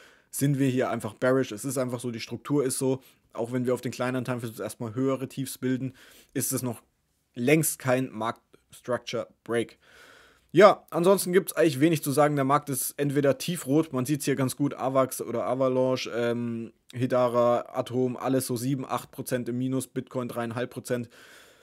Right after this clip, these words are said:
Da sieht man einfach wieder, Bitcoin ist einfach the safe haven asset, auch wenn's in der Bevölkerung, sag ich mal, noch nicht so angekommen ist. Aber für uns ist einfach momentan Bitcoin das Entscheidende. Altcoin, Spot, Schritt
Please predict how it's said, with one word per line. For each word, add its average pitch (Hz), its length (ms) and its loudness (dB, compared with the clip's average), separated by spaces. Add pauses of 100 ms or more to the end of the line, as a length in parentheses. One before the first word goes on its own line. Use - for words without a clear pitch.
(640)
Da 131 120 2
sieht 165 200 0
man 170 140 0
einfach 151 260 0
wieder, 147 220 2
Bitcoin 135 400 -2
ist 131 180 -8
einfach 117 440 -8
the 113 80 -8
safe 113 400 -4 (100)
haven 110 320 -4
asset, 135 340 -2
auch 123 200 -2
wenn's 123 160 -6
in 117 80 -8
der 110 80 -8
Bevölkerung, 123 440 -4
sag 120 120 -2
ich 117 80 -2
mal, 117 100 -6
noch 113 80 -6
nicht 123 160 -6
so - 160 -6
angekommen 123 480 -4
ist. 120 180 -6 (880)
Aber 123 220 -2
für - 100 -8
uns 123 160 -6
ist 120 80 -8
einfach 113 240 -8
momentan 117 460 -4
Bitcoin 117 300 -6
das 107 120 -8
Entscheidende. 113 540 -4 (240)
Altcoin, 131 440 0
Spot, - 300 -2 (400)
Schritt - 380 -6